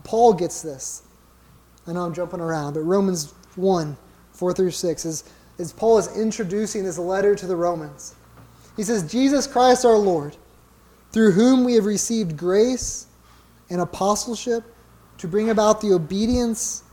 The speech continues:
of faith for the sake of his name among all the nations, including you who are called to belong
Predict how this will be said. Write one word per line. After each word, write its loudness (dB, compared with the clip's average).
of -6
faith -4
for -4
the -2
sake 4
of -4
his -2
name -4
among -4
all 0
the -10
nations, -10
including -4
you -2
who -2
are -2
called -2
to -20
belong -6